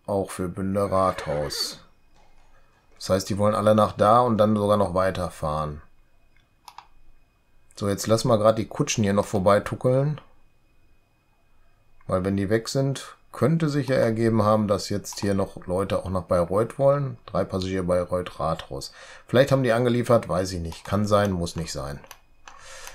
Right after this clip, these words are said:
Können noch mal ins Bünder Rathaus gucken, dann sehen wir vielleicht auch, dass welche nach Bayreuth wollen. Nach Willig wollen, nach Ettlingen wollen. Aber es will niemand nach Bayreuth da. Schade.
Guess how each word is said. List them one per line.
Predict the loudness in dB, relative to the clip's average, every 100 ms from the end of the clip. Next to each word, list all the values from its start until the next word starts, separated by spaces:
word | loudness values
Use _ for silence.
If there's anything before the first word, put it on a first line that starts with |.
| -12 -2
Können | 4
noch | 4
mal | 6 4
ins | 2 -6 -10 _ -8
Bünder | 0 4 6 6
Rathaus | 6 6 4 2
gucken, | 0 -2 2
dann | 4 4
sehen | 4
wir | 4 4
vielleicht | 4 2 2
auch, | 0 -2 -2 -14 -20 -20 -18 -8
dass | -6
welche | -2 -2 0
nach | -2 0
Bayreuth | 0 2 0 0 2
wollen. | 4 4 0 -6 -14 _ _ _ _ _ _ _ _ _ -20 _ _ -10
Nach | -10 -4
Willig | -2 -2 0
wollen, | 2 2
nach | 2 -2
Ettlingen | -4 -4 -2 -2 -2
wollen. | -4 -4
Aber | -4
es | -2 2
will | 2
niemand | 4 4 2 -2 -12 -20 _
nach | -8 -6
Bayreuth | -2 0 2 2 2 4
da. | 6 6 4 -2
Schade. | -2 2 4 6 4